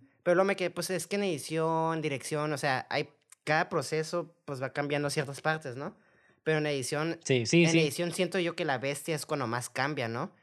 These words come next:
Speaker 1: Este, porque, "Ah, mira, esto puede funcionar así, así". Bueno, no necesariamente donde más cambia, pero donde un cambio más, eh, notable se puede sentir porque, "Ah, esta escena no está funcionando. Vamos a quitar toda esa escena".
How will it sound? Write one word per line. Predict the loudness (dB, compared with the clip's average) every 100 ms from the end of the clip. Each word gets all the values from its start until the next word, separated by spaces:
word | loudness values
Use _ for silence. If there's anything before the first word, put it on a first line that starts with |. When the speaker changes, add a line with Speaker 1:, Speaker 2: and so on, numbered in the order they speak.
| _ -8
Speaker 1:
Este, | -6 -6 -8 -6 -2 -2 -2 -4 -6 -12 _ -16 -8
porque, | -4 -2
"Ah, | 0 -2 -4 -4
mira, | -2 -2
esto | -2
puede | -2 -2
funcionar | -2 -2 -2
así, | -2 -4
así". | -4 -6
Bueno, | 0 2 4
no | 2
necesariamente | -2 -4 -2 0 -2 -2
donde | -4 -2
más | -4
cambia, | -2 -4 0
pero | 0 0 -2 -20 _ _ -2
donde | 0 2
un | 2 2
cambio | 2 2 2 2
más, | 2 0 -4 -10 _ _ _ _ -12
eh, | -6 -6 -8 _ _ _ _ _ _ -2
notable | 0 2 2 2 0
se | -2
puede | -2 -2
sentir | -4 -6
porque, | -4 -4
"Ah, | -2 -2
esta | -2
escena | 0 0
no | 2
está | 2 0
funcionando. | 0 -2 -2 -2 -2 -6 _ _
Vamos | 0 2
a | 0
quitar | -4
toda | -2 -2
esa | -2
escena". | -4 -4